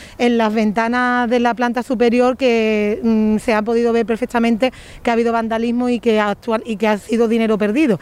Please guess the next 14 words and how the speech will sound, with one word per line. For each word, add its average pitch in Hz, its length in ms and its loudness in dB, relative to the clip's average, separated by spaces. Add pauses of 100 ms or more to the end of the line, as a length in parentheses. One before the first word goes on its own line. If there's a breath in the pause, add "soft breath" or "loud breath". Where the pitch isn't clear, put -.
(260 loud breath)
Si 254 160 0
esto 247 180 -4
no 254 100 -2
se 240 40 -4
hubieran 247 300 0
tardado 240 360 -2
tanto 220 440 -4
en, 208 240 -2
en 214 120 -2
terminar 208 420 -2
este 254 200 -6
tipo 240 240 0
de 247 140 4
obras, 269 260 0